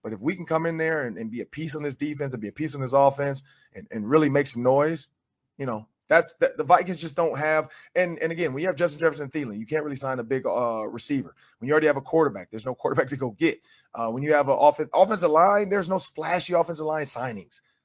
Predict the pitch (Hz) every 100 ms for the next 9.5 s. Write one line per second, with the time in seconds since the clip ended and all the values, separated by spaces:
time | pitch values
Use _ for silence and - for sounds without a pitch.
0 | - 139 147 156 131 135 143 131 127 127
1 | 123 113 131 127 104 101 123 123 117 110
2 | 107 110 - - 127 123 110 101 95 -
3 | _ _ 117 - 156 135 135 139 107 -
4 | 143 135 123 - _ _ - 113 - -
5 | 135 117 151 143 143 135 127 120 131 123
6 | 123 117 113 101 110 110 127 139 143 160
7 | 143 123 131 113 110 135 175 - 135 139
8 | - 107 95 101 107 101 - 127 113 117
9 | 107 82 - -